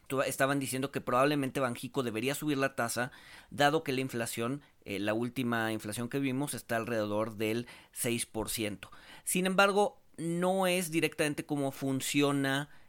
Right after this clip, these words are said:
la política monetaria. Es decir, si vemos hoy una inflación del seis por ciento, subir la tasa para controlar esa inflación no funciona de manera inmediata. Es decir,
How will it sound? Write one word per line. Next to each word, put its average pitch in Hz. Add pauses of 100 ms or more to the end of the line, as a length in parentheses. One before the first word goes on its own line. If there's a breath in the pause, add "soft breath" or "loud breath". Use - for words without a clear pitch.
la 120
política 120
monetaria. 113
Es 117
decir, 127
si -
vemos 147
hoy 147
una 135
inflación 123
del 123
seis 123
por 127
ciento, 131 (180 loud breath)
subir 156
la 151
tasa 135
para 104
controlar 117
esa 127
inflación 117 (220 loud breath)
no 139
funciona 139
de 110
manera 101
inmediata. 85 (240 loud breath)
Es 127
decir, 165